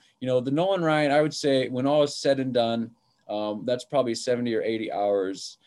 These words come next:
from start to finish. Um, but, you know, the Kobe Bryant or Michael Jordan or the Tom Brady, we're looking at well over a hundred hours, um, when all is said and done. So it takes a lot of patience, and, um,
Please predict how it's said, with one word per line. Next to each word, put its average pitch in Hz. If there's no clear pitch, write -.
from 101
start 98
to -
finish. 87
Um, 95
but, 110
you 113
know, 101
the 101
Kobe 113
Bryant 131
or 104
Michael 107
Jordan 107
or 90
the 92
Tom 110
Brady, 113
we're 110
looking 107
at 95
well 120
over 98
a 85
hundred 90
hours, 82
um, 80
when 92
all 85
is 85
said 92
and 85
done. 82
So 87
it 131
takes 180
a 135
lot 135
of 131
patience, 123
and, 107
um, 101